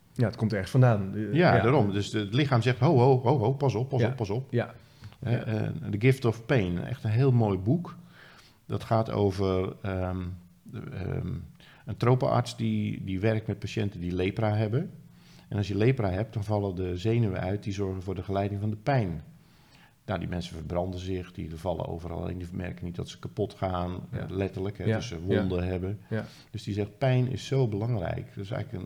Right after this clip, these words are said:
Speaker 2: een, een, een, een gift die we hebben gekregen om te zorgen dat we lichamelijk intact blijven.
Speaker 1: Ja.
Speaker 2: En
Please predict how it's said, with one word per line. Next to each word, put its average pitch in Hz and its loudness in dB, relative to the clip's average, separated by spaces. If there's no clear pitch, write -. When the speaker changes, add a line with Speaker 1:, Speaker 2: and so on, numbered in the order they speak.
Speaker 2:
een, 90 -8
een, 90 -8
een, 90 -10
een 85 -10
gift - 0
die 104 0
we 92 -2
hebben 92 -4
gekregen 123 2
om 110 -4
te 104 -6
zorgen 98 0
dat 104 -4
we 92 -4
lichamelijk 101 -2
intact 135 -2
blijven. 98 0
Speaker 1:
Ja. - -10
Speaker 2:
En 110 0